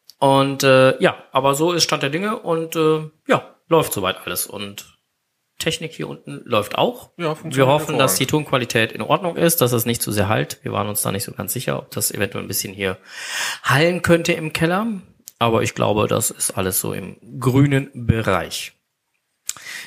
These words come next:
Speaker 1: Genau, und, äh, wo wir jetzt gerade schon dabei sind, die Preise wurden übergeben, zum Beispiel an null null M beim Herbstkirmes-Event in Rheine. So.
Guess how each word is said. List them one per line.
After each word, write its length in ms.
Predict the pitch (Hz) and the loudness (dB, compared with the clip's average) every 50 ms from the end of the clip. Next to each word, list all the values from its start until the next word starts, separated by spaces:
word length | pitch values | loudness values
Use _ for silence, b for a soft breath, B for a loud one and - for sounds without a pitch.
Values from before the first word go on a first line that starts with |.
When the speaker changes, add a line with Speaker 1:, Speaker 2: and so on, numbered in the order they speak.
| B B | B B
Speaker 1:
Genau, 220 | - 156 147 113 - | 0 2 2 2 0
und, 320 | - 139 139 147 151 - | 0 -2 -2 -2 -2 -2
äh, 100 | - 160 | 0 2
wo 140 | 147 151 175 | 2 2 2
wir 60 | 220 | 2
jetzt 160 | 208 185 - - | 0 0 0 0
gerade 180 | - 160 165 - | -2 -2 -2 -2
schon 100 | 165 156 | -2 -2
dabei 220 | 143 127 120 135 | 0 0 0 0
sind, 180 | 151 175 185 175 | 0 -2 -4 -6
die 40 | 170 | -6
Preise 480 | - - - 120 143 165 170 151 123 | -6 -2 -2 -2 -2 -2 -4 -6 -4
wurden 280 | 123 139 160 180 185 - | 0 0 2 2 0 -4
übergeben, 580 | - 135 131 120 123 113 113 131 170 214 240 247 | -4 -2 -2 -2 0 0 -2 -2 -2 -4 -2 0
zum 320 | - - 202 226 247 214 | 2 2 2 2 2 2
Beispiel 460 | 139 143 180 190 - - - 127 - | 2 2 2 -2 -6 -8 -8 -10 -6
an 240 | - 131 135 143 139 | -4 -4 -4 -4 -4
null 180 | 143 156 180 180 | -4 -4 -4 -4
null 180 | 156 143 139 - | -6 -8 -8 -4
M 400 | - 113 139 175 208 220 180 139 | -4 -4 -4 -4 -6 -8 -10 -2
beim 400 | 127 113 120 143 170 202 240 - - _ _ _ _ | 0 2 2 2 0 -4 -6 -10 -16 _ _ _ _
Herbstkirmes-Event 1500 | _ - - 143 170 180 - - - - - - - - - 120 98 95 92 - - - 107 95 98 95 113 151 - - _ | _ -6 -2 0 0 0 0 -4 -4 -4 -4 -4 -6 -4 -4 -4 -4 -4 -4 -6 -6 -6 -6 -2 -2 -2 -2 -4 -10 -12 _
in 100 | 156 151 | -10 -8
Rheine. 500 | - - 110 123 185 214 185 - 127 - - _ _ _ _ _ _ _ _ _ _ _ _ _ _ _ _ _ _ _ _ _ _ _ _ _ _ _ _ _ _ _ _ _ _ _ _ _ _ _ _ _ | -4 -4 -2 -2 -2 -4 -4 -6 -6 -8 -12 _ _ _ _ _ _ _ _ _ _ _ _ _ _ _ _ _ _ _ _ _ _ _ _ _ _ _ _ _ _ _ _ _ _ _ _ _ _ _ _ _
So. 240 | - - - - - | 0 2 2 2 0